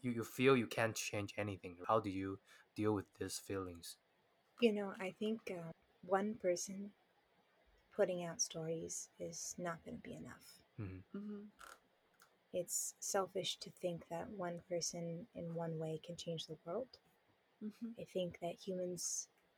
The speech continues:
Speaker 2: the way we're educated and the way that we're designed, we need to have constant reminders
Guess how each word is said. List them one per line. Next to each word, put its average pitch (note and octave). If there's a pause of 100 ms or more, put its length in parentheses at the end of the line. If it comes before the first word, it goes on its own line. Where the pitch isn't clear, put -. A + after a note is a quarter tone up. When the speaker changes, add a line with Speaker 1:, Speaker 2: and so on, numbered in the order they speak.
(480)
Speaker 2:
the F3+
way F#3+
we're F3
educated E3+
and D#3+
the D#3+
way D#3+
that D#3+
we're D#3+
designed, E3
we D#3+
need E3
to D#3+
have D#3+
constant -
reminders D#3+